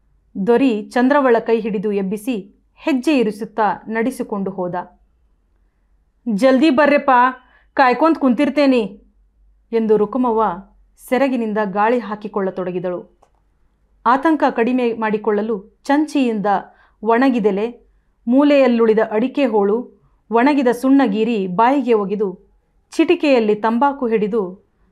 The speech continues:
ಮುಂದಿನ ಸ್ವಾಟೆಗೆ ಒತ್ತಿಕೊಂಡಳು. "ದಿಕ್ಕಿಲ್ದವ್ರು ಅಂತ ಈ ಪರಿ ಜೀವ ತಿಂತಿಯಲ್ಲ, ಇದರಿಂದ ಭಾಳ ದೊಡ್ಡವಾಕಿ ಏನು? ನಿನ್ನನ್ನೇನ್ ನಾವ್ ಬಿಡಂಗಿಲ್ ತೆಗಿ. ಈ ಸಲ ನಮ್ ಕೈ ಬಿಟ್ಟೆಂದ್ರ ಇಕ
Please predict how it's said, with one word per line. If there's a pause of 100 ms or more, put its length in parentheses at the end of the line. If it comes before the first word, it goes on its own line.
(140)
ಮುಂದಿನ
ಸ್ವಾಟೆಗೆ (160)
ಒತ್ತಿಕೊಂಡಳು. (1800)
"ದಿಕ್ಕಿಲ್ದವ್ರು
ಅಂತ (200)
ಈ
ಪರಿ
ಜೀವ (120)
ತಿಂತಿಯಲ್ಲ, (760)
ಇದರಿಂದ
ಭಾಳ (140)
ದೊಡ್ಡವಾಕಿ
ಏನು? (520)
ನಿನ್ನನ್ನೇನ್
ನಾವ್
ಬಿಡಂಗಿಲ್
ತೆಗಿ. (360)
ಈ
ಸಲ
ನಮ್
ಕೈ
ಬಿಟ್ಟೆಂದ್ರ (320)
ಇಕ